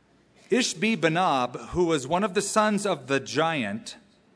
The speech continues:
the weight of whose bronze spear was three hundred shekels, who was bearing a new sword, seven and a half pound spearhead. So he's a big guy, like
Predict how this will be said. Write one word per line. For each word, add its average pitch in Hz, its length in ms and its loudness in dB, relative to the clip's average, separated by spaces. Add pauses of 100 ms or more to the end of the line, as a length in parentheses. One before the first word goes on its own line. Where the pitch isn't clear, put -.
(560)
the 127 100 0
weight 160 240 4
of 143 80 -2
whose 139 240 -2
bronze 156 480 0
spear 160 420 0
was 123 260 -4
three 175 240 0
hundred 131 340 -2
shekels, 160 580 -6 (1300)
who 156 120 0
was 139 180 2
bearing 175 320 4
a 147 80 2
new 170 180 2
sword, 170 420 0
seven 151 300 -4
and 139 80 -6
a 135 40 -6
half 139 220 -4
pound 135 280 -6
spearhead. 117 400 -4
So 190 100 -8
he's 220 140 -6
a 156 40 -6
big 120 220 -4
guy, 110 220 0
like 113 240 -4